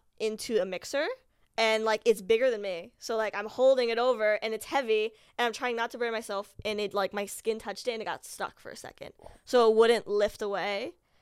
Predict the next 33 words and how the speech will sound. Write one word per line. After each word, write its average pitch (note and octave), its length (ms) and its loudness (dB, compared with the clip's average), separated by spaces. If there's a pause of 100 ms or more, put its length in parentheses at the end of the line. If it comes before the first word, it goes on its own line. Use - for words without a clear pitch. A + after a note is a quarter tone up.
(240)
and, A3+ 140 6
like, A3 200 2
I G#3+ 100 2
could G#3 180 -4
see - 320 -6
my A3 140 -2
skin G#3 320 -6
immediately G3+ 680 -4
start G3+ 280 -6
retracting. F3 480 -8
Like, F#3 140 -16
it F#3 40 -10
was, F#3 100 -10
like, D#3+ 140 -12 (160)
burning F#3 300 -6
off. - 360 -8 (1120)
And A#3+ 160 6
then A3+ 100 6
it A3 140 2
slowly A3 380 2
through A3 160 -4
the G#3+ 60 0
day G#3 180 0
got F#3+ 280 0
worse F#3 280 -4
and F#3 160 -8
worse F3+ 280 -8
and G3 120 -10
worse, F#3+ 180 -10
and G3+ 140 -8
it G3 40 -6
was, F#3+ 180 -4
like, C3+ 360 -8